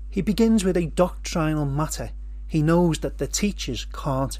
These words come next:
grasp. He then exposes the sinful behaviour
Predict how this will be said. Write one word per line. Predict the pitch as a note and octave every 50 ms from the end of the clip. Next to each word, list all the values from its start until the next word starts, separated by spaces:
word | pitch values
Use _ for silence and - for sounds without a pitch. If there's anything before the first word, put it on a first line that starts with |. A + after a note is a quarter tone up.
| - -
grasp. | - B2+ D#3 F3+ - - - - - - - - - - - - - - - - - - - - - - - - - - - - - - - - - - -
He | F3+ F3
then | D3 G3+ G3 G3+ G3+
exposes | F#3+ - - - F#3+ F3+ F3 F3+ E3+ - E3+ D3
the | - E3
sinful | - - - - F3+ F3+ E3 - F#3 D#3+
behaviour | D3+ F3+ E3+ - G#3 G#3 A3 A3 - G3 D#3 -